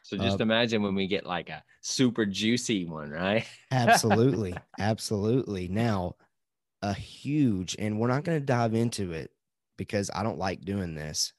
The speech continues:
Speaker 2: a huge Bad Batch spoiler is out there online. If you are interested, those of you out there listening or watching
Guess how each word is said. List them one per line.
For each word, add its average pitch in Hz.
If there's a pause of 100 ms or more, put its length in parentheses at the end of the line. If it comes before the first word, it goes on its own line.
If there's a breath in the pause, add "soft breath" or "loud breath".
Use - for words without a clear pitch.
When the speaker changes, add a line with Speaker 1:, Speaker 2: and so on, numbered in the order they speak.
Speaker 2:
a 110
huge 110 (680)
Bad 95
Batch 95
spoiler 113 (140)
is 98
out 87
there - (640)
online. 87 (420)
If 95
you 101
are 113
interested, 131 (400)
those 90
of 90
you 92
out 90
there 90
listening 110
or 104
watching 107